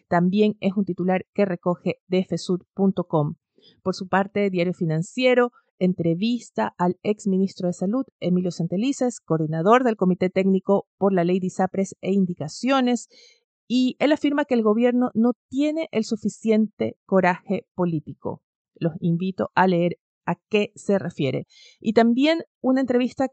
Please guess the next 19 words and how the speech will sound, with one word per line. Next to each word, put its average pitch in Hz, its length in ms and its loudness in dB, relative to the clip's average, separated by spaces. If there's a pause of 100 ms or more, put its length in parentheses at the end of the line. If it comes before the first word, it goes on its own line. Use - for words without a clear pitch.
(100)
que 247 140 2
los 247 120 0
invito 226 280 0
a - 20 2
no 233 100 0
perderse 233 720 -2
es 214 260 -2
a 208 120 0
la 202 60 2
economista 196 480 0
senior 269 340 0
de 233 100 0
Tax 220 260 -6
Foundation, 214 540 2
Cristina 208 540 -2
Enache, 208 580 0 (460)
quien 277 180 2
recomienda 226 460 2
que 202 240 -4